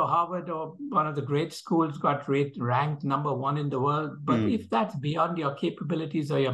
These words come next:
Speaker 1: means, it's not very relevant to you because you're not
Speaker 2: Correct.
Speaker 1: going, never gonna go there.
Speaker 2: Sure.
Speaker 1: What's important is what's number one for you. What's your
Speaker 2: Hmm.
Speaker 1: personal business school ranking listing,
Speaker 2: Hmm.
Speaker 1: and which are the ones that you should go to? And that's really what a lot of the work that G mac has been doing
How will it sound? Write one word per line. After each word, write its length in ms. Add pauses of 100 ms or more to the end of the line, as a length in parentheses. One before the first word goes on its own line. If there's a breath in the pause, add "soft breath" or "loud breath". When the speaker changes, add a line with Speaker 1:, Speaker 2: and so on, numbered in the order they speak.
Speaker 1:
means, 220
it's 200
not 140
very 120 (100)
relevant 320
to 160
you 120
because 220
you're 180
not 80
Speaker 2:
Correct. 220
Speaker 1:
going, 100
never 140
gonna 220 (100)
go 80
there. 240 (180)
Speaker 2:
Sure. 360
Speaker 1:
What's 240
important 480
is 180
what's 340
number 180 (120)
one 100
for 140
you. 200 (180)
What's 320
your 80
Speaker 2:
Hmm. 100
Speaker 1:
personal 580 (420 soft breath)
business 280
school 280 (180)
ranking 380 (160)
listing, 560 (120)
Speaker 2:
Hmm. 320
Speaker 1:
and 220
which 180
are 120
the 160
ones 180
that 120
you 180
should 180
go 120 (120)
to? 140
And 260
that's 260 (120)
really 240 (100)
what 180 (100)
a 40 (120)
lot 160
of 120
the 80
work 320
that 160
G 120 (100)
mac 180
has 240
been 120
doing 460